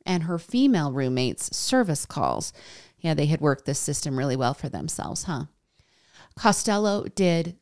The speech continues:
quote, in-calls at home as well as out-calls at other locations. Now, when Amber would meet clients at her home, the two male roommates would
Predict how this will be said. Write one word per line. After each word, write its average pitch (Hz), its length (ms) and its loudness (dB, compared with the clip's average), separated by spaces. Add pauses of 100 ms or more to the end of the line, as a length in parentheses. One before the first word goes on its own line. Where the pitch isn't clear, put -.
quote, 170 340 -2 (100)
in-calls 165 760 2
at - 160 -4
home 185 520 2
as 165 240 0
well 160 220 0
as 151 220 -4 (120)
out-calls 208 640 -4 (140)
at 170 140 0
other 147 420 2
locations. - 880 -2 (460)
Now, 226 240 2
when 240 220 6
Amber 339 320 0
would 285 160 2
meet 208 220 4
clients 170 460 0
at 165 60 -2
her 151 80 4
home, 165 480 0 (680)
the 180 80 0
two 269 560 2
male 247 520 4
roommates 139 720 0
would 233 160 8